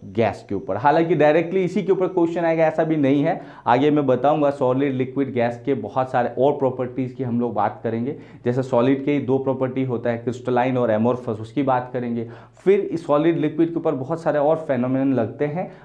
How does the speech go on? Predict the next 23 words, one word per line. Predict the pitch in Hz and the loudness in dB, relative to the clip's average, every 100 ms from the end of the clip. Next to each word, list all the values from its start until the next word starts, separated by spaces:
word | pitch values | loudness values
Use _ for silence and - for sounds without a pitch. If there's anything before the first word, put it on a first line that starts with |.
| - | -2
हम | 120 | 2
लोग | 135 120 | 2 4
बात | 113 - - | 2 2 -2
करेंगे, | 123 143 | 0 0
मेल्टिंग | 160 123 120 135 131 | 0 -2 -2 -2 -2
पॉइंट, | 117 120 123 117 | -4 -4 -2 2
बॉइलिंग | 113 113 120 123 | 2 4 2 0
पॉइंट, | 120 117 117 | -2 -2 -2
इन | 120 | -4
सब | 127 110 | -4 -6
चीज़ों | 110 113 117 | -4 -4 -2
को | 127 | -2
कवर | 127 113 110 | -2 0 -2
करेंगे। | 107 98 98 | -2 -4 -4
फिर | 104 - 127 | -6 -4 -2
हम | 123 | -2
लोग | 127 | 0
एलिमेंट्स, | 117 113 117 120 120 | 0 0 0 -2 -4
कंपाउंड, | 123 110 113 113 | -8 -4 -2 -2
इसके | 110 110 - | -4 -6 -4
बारे | 110 98 101 | 0 0 -2
में | 104 | -4
भी | 131 208 | -4 -6